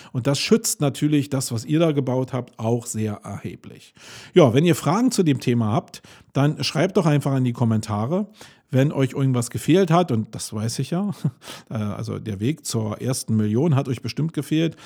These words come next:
dann schreibt es auch in die Kommentare. Wenn ihr bestimmte Verständnissachen hattet, wo ich jetzt manche Sachen vorausgesetzt habe, dann schreibt das auch.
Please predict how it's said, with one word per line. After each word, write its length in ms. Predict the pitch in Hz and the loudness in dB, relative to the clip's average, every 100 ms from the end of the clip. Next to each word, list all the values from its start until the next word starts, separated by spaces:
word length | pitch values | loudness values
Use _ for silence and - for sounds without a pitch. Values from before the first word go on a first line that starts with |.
| - - | -14 -4
dann 100 | 139 | 0
schreibt 260 | - 190 | 2 0
es 100 | 190 | 2
auch 160 | 196 180 | 2 4
in 60 | |
die 80 | 185 | 2
Kommentare. 680 | 170 170 151 147 151 151 147 | 2 0 2 0 0 2 2
Wenn 160 | 139 - | 0 0
ihr 120 | 151 | -2
bestimmte 640 | 143 - 147 147 147 139 135 | -2 -2 -2 0 2 2 2
Verständnissachen 1200 | 131 - 170 180 165 151 - 151 139 139 143 | -4 -2 -2 0 0 0 -2 -2 -2 0 0
hattet, 380 | 127 139 135 127 | 0 0 -2 -2
wo 140 | 123 131 | -2 0
ich 80 | |
jetzt 200 | 127 120 - | -2 -6 -4
manche 300 | 131 135 135 | 0 0 0
Sachen 160 | 127 123 | 0 -2
vorausgesetzt 760 | 117 113 147 - 151 147 - | -2 -2 -4 -2 -4 -2 -4
habe, 300 | 151 143 147 - - - | -2 -2 -2 -6 -16 -14
dann 140 | - 123 | -4 -2
schreibt 280 | - 147 143 | 2 0 0
das 120 | 110 | -2
auch. 300 | 113 160 | 4 2